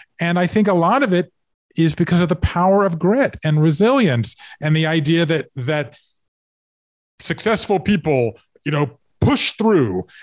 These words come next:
and don't show their emotions and, you know, put their head down. That's just as damaging as the idea of linearity. Um, the idea that suffering is a badge of distinction for dealing with difficult times.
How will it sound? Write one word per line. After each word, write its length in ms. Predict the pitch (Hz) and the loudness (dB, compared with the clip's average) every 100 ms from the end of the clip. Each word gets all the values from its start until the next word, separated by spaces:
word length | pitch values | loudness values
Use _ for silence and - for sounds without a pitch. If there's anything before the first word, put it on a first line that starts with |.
| _ | _
and 460 | 151 147 143 127 104 | -4 -2 -2 -4 -4
don't 220 | 247 254 | -4 -2
show 180 | - 220 | 0 0
their 140 | 185 | 2
emotions 680 | 175 160 160 139 117 104 104 | 2 2 0 -2 -6 -6 -8
and, 460 | - 139 139 135 131 | -6 -4 -2 -2 -2
you 120 | 165 | 0
know, 400 | 143 139 139 135 - - 131 | 0 2 2 -2 -10 -16 -4
put 140 | - - | -2 0
their 180 | 233 180 | 2 2
head 200 | 185 151 | 0 0
down. 520 | 160 147 120 107 98 _ _ _ _ _ _ | -2 0 -2 -2 -6 _ _ _ _ _ _
That's 400 | - 110 175 277 | -8 -2 -2 0
just 320 | 131 143 202 185 | 0 0 2 2
as 160 | 156 | 0
damaging 680 | 117 131 214 196 117 127 139 | 0 0 2 0 0 0 0
as 260 | - 139 127 | -2 -4 -2
the 120 | 147 | -2
idea 280 | 143 139 143 | 0 0 0
of 80 | |
linearity. 600 | 135 143 139 175 269 101 - _ - - | 0 0 2 2 2 -2 -8 _ -20 -8
Um, 260 | 151 143 117 - - | -4 -2 -4 -8 -8
the 100 | 139 | -4
idea 280 | 143 151 151 | -2 0 0
that 160 | 143 123 | 0 -2
suffering 960 | - - 220 262 170 131 110 117 170 - _ _ _ - | -2 0 0 0 0 0 0 0 -2 -6 _ _ _ -2
is 160 | 143 | 0
a 60 | 139 | 0
badge 680 | 110 104 135 170 190 180 143 | -2 -4 0 2 4 4 2
of 140 | 131 | 0
distinction 880 | 123 147 - 170 254 - 117 117 123 - | 0 -2 0 2 2 0 -2 -2 -4 -6
for 220 | - 139 | -4 -2
dealing 400 | 113 135 160 151 | 0 2 4 2
with 120 | 135 | 2
difficult 440 | 143 147 127 127 | -2 -2 -2 -2
times. 680 | 123 165 220 135 117 143 - | 0 2 2 2 2 0 -4